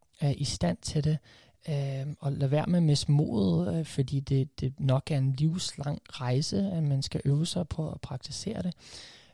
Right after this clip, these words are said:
Øh, men, men, men som du også selv nævnte, ikke, det er jo rejsen, øh, derhen, at man også skal synes er sjovt. Og, og der er sådan en meget, meget kendt meditationslærer, der sagde engang, at hver gang, når du mediterer, så er der jo sindssygt mange, der er tilbøjelige til sådan, "Åh, nu, nu,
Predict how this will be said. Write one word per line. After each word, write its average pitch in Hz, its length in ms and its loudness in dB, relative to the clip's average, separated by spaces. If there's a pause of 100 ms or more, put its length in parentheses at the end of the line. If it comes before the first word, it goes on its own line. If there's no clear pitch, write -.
(160)
Øh, 151 100 -2
men, 147 240 0
men, 139 280 0 (120)
men 131 320 0
som 139 220 -2
du 139 140 0
også 139 140 0
selv 175 180 -4
nævnte, 151 300 0
ikke, 160 160 -8
det 156 60 0
er 143 40 4
jo 156 100 0
rejsen, 160 680 0 (300)
øh, 135 140 0
derhen, 190 420 -2 (540)
at 139 140 2
man 139 120 6
også 143 140 4
skal - 140 -2
synes - 240 -2
er 147 40 2
sjovt. - 360 -2
Og, 139 100 2
og - 640 -10
der 143 60 -6
er 139 40 -2
sådan 139 160 0
en 139 40 4
meget, 143 200 6
meget 147 160 6
kendt 170 220 2
meditationslærer, 139 680 2
der 143 80 0
sagde 139 200 2
engang, 135 360 0
at 143 120 -2 (800)
hver 185 180 4
gang, 160 240 0
når 156 80 6
du 143 80 6
mediterer, 147 580 0
så - 120 -10
er - 20 -2
der 143 80 2
jo 139 40 -2
sindssygt - 420 -4
mange, 131 180 2
der 135 40 2
er 131 40 0
tilbøjelige 131 380 -2
til - 140 -6
sådan, - 160 -6 (380)
"Åh, - 60 -14 (540)
nu, 139 120 2
nu, 135 80 0